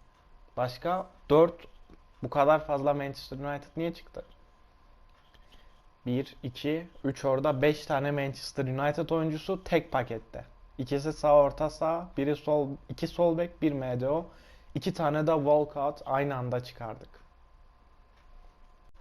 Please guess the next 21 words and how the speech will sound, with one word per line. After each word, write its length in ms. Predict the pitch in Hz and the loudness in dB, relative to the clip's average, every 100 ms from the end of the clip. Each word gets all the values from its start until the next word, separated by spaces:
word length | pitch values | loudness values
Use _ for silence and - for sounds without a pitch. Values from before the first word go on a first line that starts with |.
| - - - 214 - | -20 -20 -20 -20 -16
Evet, 260 | 131 120 120 | -10 -10 -10
şöyle 460 | - 127 127 127 131 | -6 -2 2 2 2
bir 320 | 131 123 - | 0 -2 -6
paketin 400 | - 123 123 123 | -12 -8 -6 -4
ekran 360 | 127 123 131 131 | -6 -2 -2 -2
resmini 340 | 127 - 131 | -4 -8 -4
alayım 320 | 131 131 127 123 | -2 -2 -2 -4
demiştim. 360 | 120 120 160 | -6 -8 -6
Herhalde 380 | 139 127 127 139 | 0 2 2 -2
çok 300 | - 135 - | -4 -10 -10
sık 280 | - 135 135 | -10 -6 -4
<laughs> 0 | |
rastlanan 600 | 127 - - 147 143 139 | -4 -6 -6 -4 -4 -4
bir 60 | |
şey 220 | 139 160 147 | -2 -2 2
değildir. 400 | 165 143 120 120 | 2 0 -2 -4
Bir 100 | 127 | -4
kulüpten 520 | 139 127 - 151 139 | -4 -2 -2 0 0
beş 200 | 139 147 | -2 -2
oyuncu 280 | 127 131 147 | -6 -6 -8
çıkardık. 640 | - 127 120 170 - | -4 -2 -2 -6 -16